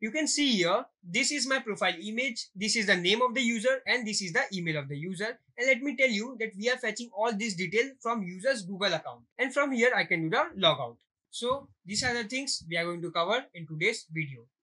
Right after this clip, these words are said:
Also, if you are here for the first time, like, you haven't watched my previous video,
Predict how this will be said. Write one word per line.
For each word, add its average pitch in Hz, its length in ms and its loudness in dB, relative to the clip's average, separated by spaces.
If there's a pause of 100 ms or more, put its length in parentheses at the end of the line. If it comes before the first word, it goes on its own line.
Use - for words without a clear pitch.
(140)
Also, 220 360 0 (120)
if 208 120 -8
you 202 160 0
are 226 80 2
here 214 200 -2
for 214 140 -6
the 208 100 -4
first 208 300 -4
time, 190 320 -2
like, 208 180 -2
you 233 120 -6
haven't 180 360 -2
watched 202 280 -2
my 214 140 -4
previous 180 400 -6
video, 180 440 -2